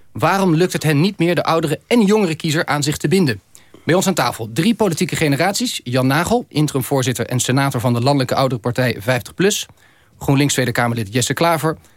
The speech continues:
en de voorzitter van de Jonge Socialisten Toon Gene. En zoals gezegd, journalist Ad van Liemt. Ehm,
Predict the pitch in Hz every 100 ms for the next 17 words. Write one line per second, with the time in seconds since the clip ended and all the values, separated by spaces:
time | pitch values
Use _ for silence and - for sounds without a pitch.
0 | _ - 151 135 143 131 113 117 117 117
1 | - 117 113 110 - 107 - 117 107 185
2 | 165 101 - - - 147 139 131 117 117
3 | 120 - - - 123 120 110 - - -
4 | 120 - - 113 156 139 - - - -
5 | - _ - _ _ 185 202 202 202